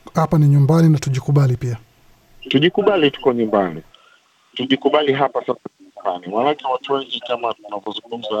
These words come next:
Speaker 2: hapa, watu ambao tuko nao hapa, ni watu ambao wako na mafamilia, watu wako na watoto. Ndio, uh,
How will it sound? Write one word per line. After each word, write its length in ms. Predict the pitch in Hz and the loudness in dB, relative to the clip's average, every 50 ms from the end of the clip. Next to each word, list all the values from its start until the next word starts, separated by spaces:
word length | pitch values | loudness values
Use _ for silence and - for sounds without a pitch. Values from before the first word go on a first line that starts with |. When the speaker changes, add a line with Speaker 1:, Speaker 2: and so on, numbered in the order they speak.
| 107 104 | -2 0
Speaker 2:
hapa, 520 | 110 117 117 - _ _ - - - 107 | 0 0 0 0 _ _ -20 -8 -4 -4
watu 120 | 113 - - | -4 -2 -4
ambao 240 | 110 - 117 113 - | -6 -2 -2 -4 -4
tuko 260 | - - - 101 98 | -6 -10 -10 -8 -2
nao 260 | 101 101 98 98 104 | 0 0 2 4 2
hapa, 220 | 107 - - 110 - - - - - _ - | 2 2 0 -2 -4 -4 -14 -20 -20 _ -4
ni 100 | 104 101 | -2 0
watu 220 | 104 107 110 - 107 | 0 0 0 0 -2
ambao 160 | 101 104 107 | 0 0 0
wako 240 | 104 104 - _ 98 | 0 0 0 _ -10
na 80 | 98 95 | -10 -8
mafamilia, 840 | 95 95 - - 95 90 92 95 92 95 98 104 104 104 101 98 - - - - - - - | -8 -8 -8 -8 -8 -8 -6 -6 -6 -2 -2 2 2 4 2 2 0 -4 -14 -20 -20 -6 -2
watu 260 | 101 104 - - 104 | 0 0 0 0 -2
wako 220 | 107 104 - - 101 | -2 -2 -2 -4 -8
na 80 | - | -6
watoto. 600 | 92 90 87 - - 110 107 - - - - 208 - _ _ _ _ _ _ | -6 -6 -6 -4 -2 -2 -2 -2 0 0 0 0 -2 _ _ _ _ _ _
Ndio, 360 | 254 - 226 226 180 143 110 - _ _ _ _ - - - _ - - - - 123 | -6 -2 2 4 4 4 2 0 _ _ _ _ -20 -20 -20 _ -12 -10 -10 -4 -2
uh, 440 | 120 127 135 139 135 131 131 127 | 0 2 2 2 2 2 0 0